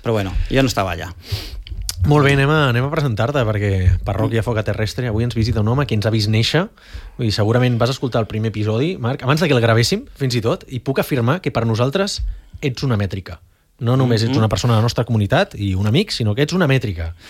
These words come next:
Speaker 1: Mm.
Speaker 2: Sovint, quan Marc u i jo planifiquem les coses, que és no gaire sovint, pensem, «Aquest episodi és pel Montguió».
Speaker 1: Mm-hmm.
Speaker 2: O ara fa episodis que... o què en pensarà el Montguió d'això, saps? O sigui, tenim com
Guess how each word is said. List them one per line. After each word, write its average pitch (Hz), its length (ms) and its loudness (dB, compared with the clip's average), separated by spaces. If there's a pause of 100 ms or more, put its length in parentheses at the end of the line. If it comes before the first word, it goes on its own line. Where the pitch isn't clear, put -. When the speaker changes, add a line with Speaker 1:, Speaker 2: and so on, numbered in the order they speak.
Speaker 1:
Mm. 151 60 -8 (480)
Speaker 2:
Sovint, 175 420 2
quan 107 360 -2 (460)
Marc 131 380 -2
u 143 240 2 (240)
i 101 180 -10
jo 131 300 0 (140)
planifiquem 107 440 -4
les 104 160 0
coses, 127 400 0
que 90 480 -10
és - 180 -6
no 104 140 0
gaire 87 220 -6
sovint, 127 420 0 (640)
pensem, 131 480 0
«Aquest 226 200 -4
episodi 165 260 -2
és - 80 -4
pel 113 160 -4
Montguió». 85 360 -6 (160)
Speaker 1:
Mm-hmm. 113 180 -4
Speaker 2:
O 127 100 2
ara 214 100 4
fa 214 120 0
episodis 180 480 -2 (420)
que... 131 580 2
o 151 100 -4
què 233 120 0
en 233 40 -18
pensarà 151 320 0
el 117 80 -2
Montguió 104 400 -4
d'això, 92 300 -6
saps? 175 160 0
O 185 40 4
sigui, 160 80 4
tenim 196 320 2
com 214 280 0